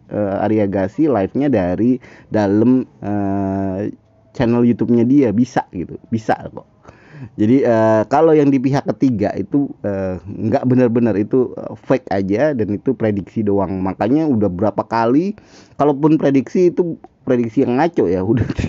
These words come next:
Gue, gue perhatiin udah tiga kali, eh, itu mencapai sembilan sembilan, akhirnya balik lagi, di reset lagi gitu ya, teman-teman. Jadi kebetulan aja, eh, pas ada yang mencapai, eh, enam juta, <laughs> gitu. Jadi,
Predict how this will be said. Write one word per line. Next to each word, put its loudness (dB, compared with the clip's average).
Gue, 0
gue 4
perhatiin 2
udah 4
tiga 0
kali, 0
eh, 4
itu 2
mencapai 2
sembilan 4
sembilan, 2
akhirnya 0
balik 0
lagi, 2
di 2
reset -2
lagi -6
gitu -8
ya, -10
teman-teman. -6
Jadi -2
kebetulan -2
aja, 0
eh, 0
pas -6
ada 0
yang 2
mencapai, -2
eh, -6
enam 0
juta, -2
<laughs> -4
gitu. -2
Jadi, 0